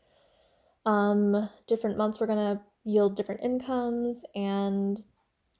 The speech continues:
I was aware of that, and I was like, "Okay, if I can figure this out now, then I can sort of go from there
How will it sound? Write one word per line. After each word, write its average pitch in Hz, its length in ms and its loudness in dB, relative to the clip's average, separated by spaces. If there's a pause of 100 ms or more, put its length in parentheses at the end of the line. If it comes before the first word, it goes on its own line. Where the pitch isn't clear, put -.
(140)
I 240 80 6
was 262 160 6
aware 254 260 4
of 254 60 0
that, 285 200 -2
and 233 60 -4
I 220 100 0
was 220 140 -2
like, 208 140 0
"Okay, - 180 -6
if - 140 -6
I - 60 -4
can 226 160 -10
figure 285 300 -2
this 285 200 -2
out 262 240 -2
now, 208 680 2
then 202 320 2
I 202 140 -2
can 208 160 -4
sort 202 240 0
of 202 180 -6
go 214 160 4
from 220 300 0
there 196 560 2